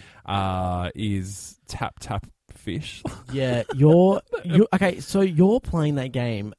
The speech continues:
Speaker 2: and it annoys me.
Speaker 1: It's good. No, it's a fun,
Speaker 2: He,
Speaker 1: I don't know. Do
Speaker 2: you
Speaker 1: you know what?
Speaker 2: sit
Speaker 1: It's a fun
Speaker 2: there,
Speaker 1: game.
Speaker 2: you sit there for, like, half an hour just tap, tap, tap,
Speaker 1: It's
Speaker 2: tap,
Speaker 1: good.
Speaker 2: tap,
Speaker 1: It's
Speaker 2: tap,
Speaker 1: just,
Speaker 2: tap,
Speaker 1: I
Speaker 2: tap,
Speaker 1: don't know.
Speaker 2: tap, tap,
Speaker 1: It's
Speaker 2: tap,
Speaker 1: got
Speaker 2: tap,
Speaker 1: nice,
Speaker 2: tap, tap.
Speaker 1: if you plug your headphones in, it's got, like, nice music
Speaker 2: You
Speaker 1: and
Speaker 2: played that
Speaker 1: it's
Speaker 2: out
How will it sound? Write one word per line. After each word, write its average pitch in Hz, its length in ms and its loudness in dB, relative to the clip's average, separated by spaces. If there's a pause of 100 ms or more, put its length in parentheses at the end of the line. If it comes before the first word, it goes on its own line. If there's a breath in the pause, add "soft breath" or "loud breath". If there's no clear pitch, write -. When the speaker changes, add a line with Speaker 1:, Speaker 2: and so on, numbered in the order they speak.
Speaker 2:
and 127 240 -6 (140)
it 151 120 -6
annoys 131 640 -2
me. 101 200 -10 (120)
Speaker 1:
It's 277 200 -8
good. 320 440 -10
No, 302 140 -10
it's - 140 -10
a 330 80 0
fun, 196 460 -6
Speaker 2:
He, - 160 0
Speaker 1:
I - 40 4
don't 101 100 -2
know. 85 100 -6
Do 78 60 -8
Speaker 2:
you 202 160 2
Speaker 1:
you - 60 6
know 156 60 0
what? 113 140 0
Speaker 2:
sit 104 120 0
Speaker 1:
It's - 80 -4
a 160 60 2
fun 101 120 0
Speaker 2:
there, 80 180 -6
Speaker 1:
game. - 220 -16
Speaker 2:
you 214 160 -6
sit - 260 -6
there 120 320 -4
for, - 160 -10
like, 170 240 -4
half 170 300 -4
an 180 60 -4
hour 160 80 -4
just 127 200 -8 (280)
tap, - 200 -10
tap, - 160 -16
tap, - 120 -10
Speaker 1:
It's 180 120 -8
Speaker 2:
tap, - 60 -10
Speaker 1:
good. 311 100 -2
Speaker 2:
tap, - 80 -10
Speaker 1:
It's 233 220 -8
Speaker 2:
tap, 294 80 -4
Speaker 1:
just, 277 140 -6
Speaker 2:
tap, - 160 -10
Speaker 1:
I - 40 -12
Speaker 2:
tap, 196 80 -6
Speaker 1:
don't 254 100 -4
know. 185 240 -2
Speaker 2:
tap, 101 80 -6
tap, 131 100 -6
Speaker 1:
It's 127 120 -10
Speaker 2:
tap, - 60 -8
Speaker 1:
got 117 100 -4
Speaker 2:
tap, 120 80 -6
Speaker 1:
nice, 104 280 -4
Speaker 2:
tap, - 120 -16
tap. - 40 -8
Speaker 1:
if 120 160 -10
you 135 60 -8
plug 165 220 -12
your 147 140 -8
headphones 98 480 -6
in, 127 220 -4
it's 82 140 -10
got, - 140 -10
like, 82 160 -10
nice 87 300 -10
music 123 460 -2
Speaker 2:
You 123 180 -4
Speaker 1:
and 214 100 -8
Speaker 2:
played 185 400 0
that 160 200 2
Speaker 1:
it's - 80 -8
Speaker 2:
out 135 200 -2